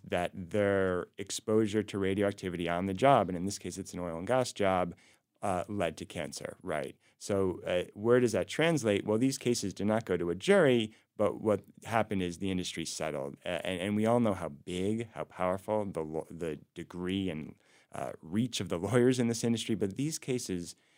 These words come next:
uh, as the expert and the attorney, I'm in touch with the attorney as well, pointed out, the industry has settled these cases. They don't want to take this to court,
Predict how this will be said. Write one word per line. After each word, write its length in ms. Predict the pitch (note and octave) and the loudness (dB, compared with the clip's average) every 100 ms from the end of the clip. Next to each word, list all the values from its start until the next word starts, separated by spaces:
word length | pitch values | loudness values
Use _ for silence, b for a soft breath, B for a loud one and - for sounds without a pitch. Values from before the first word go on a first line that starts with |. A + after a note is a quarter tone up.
| _ - | _ -8
uh, 260 | F2+ E2 B1+ _ F#2+ | -4 -4 -6 _ -8
as 160 | F#2 | -2
the 100 | G2 | 2
expert 400 | G#2+ A2+ A#2+ A2 - | 2 2 -2 -2 0
and 180 | A#2 C#3+ | 0 2
the 60 | |
attorney, 340 | C#3+ - C#3+ G2+ | 0 0 0 2
I'm 120 | G2 | -2
in 60 | |
touch 200 | F#2 G2 | -2 -6
with 100 | G2+ | -4
the 60 | G2+ | -6
attorney 320 | F#2+ G#2+ G#2 | -4 -2 -2
as 100 | F#2+ | 0
well, 160 | A#2+ C3 | 2 0
pointed 300 | G2+ F#2 F#2 | -2 -4 -2
out, 180 | F#2 - | -2 -2
the 100 | A#2+ | -2
industry 360 | C#3 - F2 | -2 -2 -6
has 180 | E2 - | -8 -10
settled 540 | - - A2 A2 E2 | -10 -6 -4 -2 -4
these 200 | - - - | -8 -14 -12
cases. 480 | - - - - - | -12 -10 -12 -14 -14
They 80 | A#2+ | -10
don't 200 | C#3 - | -8 -6
want 180 | D#2+ | -8
to 60 | D#2+ | -10
take 240 | - - | -14 -18
this 160 | - - | -18 -18
to 100 | - | -18
court, 400 | - G2 G#2 | -4 0 0